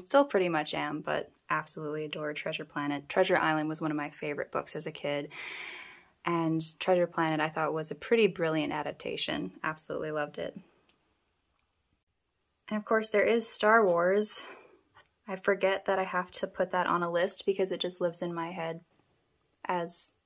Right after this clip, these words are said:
perfection, but Star Wars, and oddly enough, I know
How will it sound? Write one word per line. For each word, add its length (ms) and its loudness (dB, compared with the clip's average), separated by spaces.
perfection, 640 2
but 300 -2
Star 340 8
Wars, 340 10
and 240 2
oddly 360 8
enough, 480 4
I 140 -4
know 600 2